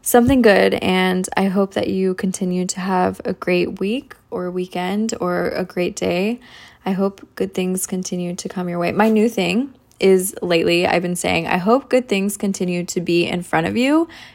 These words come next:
and also continue to come your way," because you don't have to wait for the good things,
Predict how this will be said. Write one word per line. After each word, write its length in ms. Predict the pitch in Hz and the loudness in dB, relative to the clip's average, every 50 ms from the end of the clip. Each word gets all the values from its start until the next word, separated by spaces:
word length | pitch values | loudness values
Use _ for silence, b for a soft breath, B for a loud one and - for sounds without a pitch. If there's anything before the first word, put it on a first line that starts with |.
| B | B
and 140 | - 208 202 | -2 -2 0
also 400 | - - 180 185 - - 196 202 | 2 2 2 2 2 0 0 0
continue 560 | 196 - 202 190 190 - 180 170 170 165 170 | 0 0 -2 -2 0 -2 -2 -2 -2 -2 -4
to 140 | 170 - 180 | -4 -4 -4
come 220 | - - 170 165 165 | -2 0 0 0 0
your 120 | 165 165 | 0 0
way," 240 | 165 165 165 160 185 | 0 2 2 2 2
because 640 | 180 190 - - 180 175 175 175 170 - - - B B B B B B B B B B B B B | 0 0 2 4 4 6 6 4 2 0 -6 -10 B B B B B B B B B B B B B
you 80 | - 220 | 2 6
don't 160 | 233 254 269 | 6 8 8
have 140 | 294 302 294 | 8 6 4
to 120 | - 285 | 4 4
wait 260 | 226 190 185 196 185 - | 4 4 4 2 2 2
for 220 | 202 185 180 180 - _ _ _ _ - | 0 0 0 -2 -8 _ _ _ _ -10
the 240 | 196 180 180 190 | -4 4 4 4
good 220 | 185 185 185 180 - | 6 8 6 6 6
things, 460 | 175 165 165 170 170 170 - - - | 2 2 2 0 -2 -2 -4 -6 -8